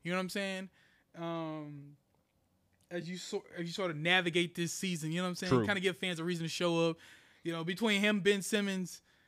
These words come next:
Speaker 1: you know, they may be able to run, you know, and Seth Curry, they may be able to run roughshod and get, get, like, a play-in tournament. You know what I mean?
Speaker 2: Yeah,
Speaker 1: Do
Speaker 2: that's
Speaker 1: something,
Speaker 2: true.
Speaker 1: you know?
Speaker 2: That's true.
Speaker 1: Uh, but I, I'm curious to see how, how this is gonna play out for, for, I'm,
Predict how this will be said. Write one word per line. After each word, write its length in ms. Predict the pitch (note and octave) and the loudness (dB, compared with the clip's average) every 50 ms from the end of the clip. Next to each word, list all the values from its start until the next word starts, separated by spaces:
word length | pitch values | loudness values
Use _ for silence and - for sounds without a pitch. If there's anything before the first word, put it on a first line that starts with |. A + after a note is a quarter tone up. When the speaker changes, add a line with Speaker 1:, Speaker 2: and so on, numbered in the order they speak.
| _ _ _ _ - | _ _ _ _ -12
Speaker 1:
you 160 | D3+ E3 E3+ | -6 -4 -4
know, 100 | D#3+ D#3 | -2 0
they 140 | E3+ F#3 F#3+ | 0 0 2
may 160 | F#3+ G3 F#3+ | 2 2 4
be 140 | F3+ F#3+ F#3 | 4 4 4
able 100 | F#3 F3 | 2 2
to 60 | E3 | 2
run, 240 | D#3+ F3 F#3 F3+ E3 | 0 0 -2 -2 -2
you 80 | F#3 F3+ | -2 -2
know, 180 | F3+ E3+ E3 D#3+ | -2 -2 -2 -4
and 120 | D#3 C#3 | -4 -4
Seth 280 | - - G#3 F#3+ - - | 0 2 2 2 0 0
Curry, 280 | - G#3 G3 F#3 F3 | 2 4 4 4 4
they 80 | E3+ E3+ | 4 4
may 120 | F3+ F#3 | 4 4
be 100 | F#3 F3+ | 4 4
able 100 | F3+ E3+ | 4 4
to 60 | E3 E3 | 4 2
run 200 | F3 E3+ D#3+ D3 | 2 2 4 4
roughshod 640 | F3 F#3 F3+ - - F#3+ E3+ D#3+ D#3+ D#3 D#3 D3+ | 4 4 4 4 4 4 6 6 6 6 4 2
and 180 | D3 C#3 C3 C3 - _ - - - _ _ _ C#3 | 0 -2 -4 -4 -8 _ -20 -20 -20 _ _ _ -12
get, 180 | D#3+ - - | -10 -10 -6
get, 140 | D#3 E3+ E3+ | -4 -2 -2
like, 140 | E3 D3+ C#3+ | -2 -2 -4
a 40 | C3+ | -6
play-in 400 | - - G3 G3 F#3 F3+ E3+ E3 | 0 4 4 6 6 6 4 2
tournament. 260 | - F3 F3 F3 G3+ | 2 0 0 4 6
You 60 | A#3 B3 | 8 8
know 60 | B3 | 8
what 60 | B3 | 8
I 60 | B3 B3 | 10 12
mean? 80 | F#3 | 12
Speaker 2:
Yeah, 100 | F3 E3+ | 12 12
Speaker 1:
Do 60 | E3 | 12
Speaker 2:
that's 100 | D#3 D#3 | 12 12
Speaker 1:
something, 220 | E3 E3+ E3 - D3+ | 12 8 6 8 6
Speaker 2:
true. 160 | C#3 A2 A2+ | 4 4 4
Speaker 1:
you 80 | - - | 2 -2
know? 120 | - E3+ | 0 2
Speaker 2:
That's 160 | C3+ C3+ C3 | 2 2 2
true. 240 | - - A2 G2 G2+ - | 2 0 0 0 0 -2
Speaker 1:
Uh, 560 | E3+ E3 E3 D#3+ D#3+ D#3+ D#3 D3+ D3 D3 D3 D3+ _ _ _ _ _ _ _ _ _ _ _ _ _ _ _ _ _ _ - D#3+ C#3+ | -6 -10 -10 -10 -10 -10 -10 -10 -12 -12 -14 -18 _ _ _ _ _ _ _ _ _ _ _ _ _ _ _ _ _ _ -18 -12 -10
but 280 | D#3+ D#3+ D#3 D3+ C#3 C3+ - _ _ _ _ _ - - | -8 -8 -8 -8 -10 -14 -18 _ _ _ _ _ -20 -14
I, 140 | E3 E3 D3+ - | -12 -12 -12 -8
I'm 220 | - G3 B3+ D#4+ C4+ | -6 -4 -4 -4 -4
curious 320 | - - A#3+ A3+ F#3+ F#3 | -4 -4 -4 -4 -4 -6
to 40 | - | -8
see 160 | - G3+ F#3+ | -10 -10 -8
how, 280 | F3 F3 E3 E3 D#3+ C#3 C3 C3+ _ - | -6 -6 -4 -6 -6 -8 -10 -14 _ -10
how 120 | E3 F3+ | -6 -4
this 140 | E3+ F#3 F3+ | -2 -2 -2
is 60 | - | -4
gonna 140 | E3 E3 D#3 | -6 -8 -8
play 160 | - - E3 | -6 -6 -6
out 160 | D3+ D3 - | -6 -6 -8
for, 120 | - - - - - - | -12 -16 -20 -20 -20 -16
for, 140 | D#3 D3 D#3+ | -14 -4 0
I'm, 140 | G3+ B3+ | 0 0